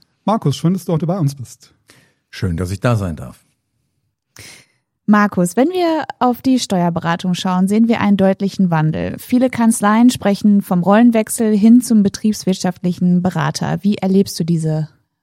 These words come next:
Speaker 3: äh, Entwicklung aktuell in der Praxis?
Speaker 2: Wir merken, dass immer mehr Kanzleien auf uns zukommen und sagen, wir brauchen vernünftige Tools, um in die Beratung einzusteigen. Also seit vielen Jahren haben wir die Situation,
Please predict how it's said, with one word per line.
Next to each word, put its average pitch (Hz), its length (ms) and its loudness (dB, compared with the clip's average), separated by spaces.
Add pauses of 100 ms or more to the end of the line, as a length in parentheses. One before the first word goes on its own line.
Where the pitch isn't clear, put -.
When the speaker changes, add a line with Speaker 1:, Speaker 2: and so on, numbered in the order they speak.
(260)
Speaker 3:
äh, 156 300 0
Entwicklung 175 460 2
aktuell 151 320 -2
in 156 100 -2
der 151 80 -4
Praxis? - 560 -12 (540)
Speaker 2:
Wir 110 100 0
merken, 117 220 0
dass 110 140 -4
immer 123 160 0
mehr 98 240 -4
Kanzleien 92 580 -6
auf 98 160 -8
uns 104 220 -8
zukommen 101 460 -8
und 98 100 -8
sagen, 92 340 -8
wir 95 100 -6
brauchen 92 500 -8
vernünftige 95 520 -8
Tools, - 440 -6
um 113 180 0
in 107 140 -2
die 104 80 -2
Beratung 85 480 -8
einzusteigen. - 840 -12
Also 82 160 -12
seit 98 220 -6
vielen 104 220 -2
Jahren 107 280 -2
haben 101 120 -2
wir 92 80 -6
die 87 100 -6
Situation, 101 720 -6